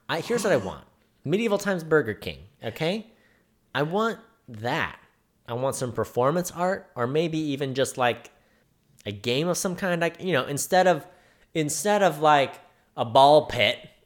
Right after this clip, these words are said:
Speaker 1: I mean, that's, th-, I know that's not a, hasn't been a thing since Jingle All the Way, but because of public health.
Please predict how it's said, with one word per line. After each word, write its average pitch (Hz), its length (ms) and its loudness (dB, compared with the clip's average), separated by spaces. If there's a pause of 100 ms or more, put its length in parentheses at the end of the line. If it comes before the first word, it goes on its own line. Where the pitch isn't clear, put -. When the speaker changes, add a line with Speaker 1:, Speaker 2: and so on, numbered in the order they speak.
(200)
Speaker 1:
I 127 40 -6
mean, 127 260 -4 (100)
that's, 139 320 -2 (600)
th-, 143 160 -2
I 135 100 0
know 135 120 2
that's 127 220 0
not 107 100 0 (100)
a, - 40 -18
hasn't 113 240 -2
been 101 120 -4
a 95 40 -8
thing 113 360 -4
since 98 380 -6
Jingle 104 300 -4
All 92 100 -2
the 92 80 -4
Way, 92 380 -2
but 104 240 0 (680)
because 107 380 -4
of 98 320 -4 (640)
public 117 400 -2
health. 127 400 -2